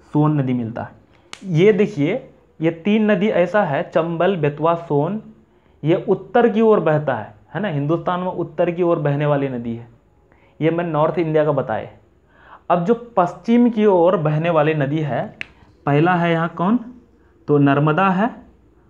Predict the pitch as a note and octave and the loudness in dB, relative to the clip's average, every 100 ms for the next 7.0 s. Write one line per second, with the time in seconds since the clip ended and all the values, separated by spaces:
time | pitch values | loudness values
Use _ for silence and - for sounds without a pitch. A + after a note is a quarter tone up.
0 | _ D3 D3 D#3+ E3 E3 D#3 D#3+ D#3 D#3+ | _ -6 -2 0 0 0 0 0 0 0
1 | A3+ E3 F#3 G#3+ - B2 A#2+ B2+ A2+ - | 0 0 -2 -4 0 0 0 -4 -6 -10
2 | - _ _ _ - B2+ C3+ D3 D#3+ F3 | -20 _ _ _ -8 -4 0 0 2 0
3 | E3 F3+ F#3+ A#3 C#3+ C#3 E3 A3+ - B2 | -2 -2 0 -2 -2 -2 -2 -4 -4 -2
4 | A2+ C3+ C3 A#2 A2 A2+ - _ _ _ | -2 -2 -4 -4 -8 -10 -16 _ _ _
5 | - D#3+ F#3+ G3 G3 G#3+ A3 - G3+ F#3+ | -6 -4 0 2 2 0 -2 0 -2 -2
6 | - A3+ A3 G3+ F#3+ E3+ B2 A#2+ A2 | -2 0 2 0 0 0 -2 -4 -6